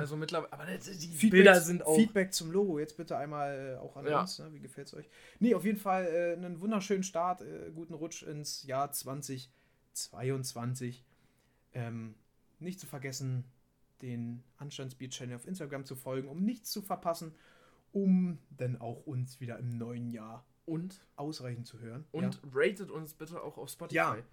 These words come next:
Speaker 1: Das geht jetzt nämlich auch.
Speaker 2: Kleines
Speaker 1: Und das
Speaker 2: Feedback,
Speaker 1: wär
Speaker 2: äh,
Speaker 1: echt cool.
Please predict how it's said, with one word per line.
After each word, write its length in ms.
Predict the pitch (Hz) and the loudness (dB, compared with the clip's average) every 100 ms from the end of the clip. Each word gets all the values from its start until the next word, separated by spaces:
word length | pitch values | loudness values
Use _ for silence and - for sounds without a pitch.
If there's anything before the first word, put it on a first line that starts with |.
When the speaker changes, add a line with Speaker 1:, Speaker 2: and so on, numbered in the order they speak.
| - | -8
Speaker 1:
Das 180 | 147 - | -6 -4
geht 160 | 202 | -2
jetzt 160 | 196 190 | -2 -4
nämlich 240 | 175 160 | -8 -2
auch. 220 | 156 151 - - | 0 0 -2 -14
Speaker 2:
Kleines 340 | - 151 170 156 | -8 -6 -4 -4
Speaker 1:
Und 40 | 185 | -2
das 80 | - | 0
Speaker 2:
Feedback, 360 | 185 160 156 - - - | 2 2 -4 -12 -14 -10
Speaker 1:
wär 140 | 151 151 | -6 -4
Speaker 2:
äh, 40 | |
Speaker 1:
echt 160 | 151 135 - | -4 -6 -6
cool. 220 | 151 135 | -6 -6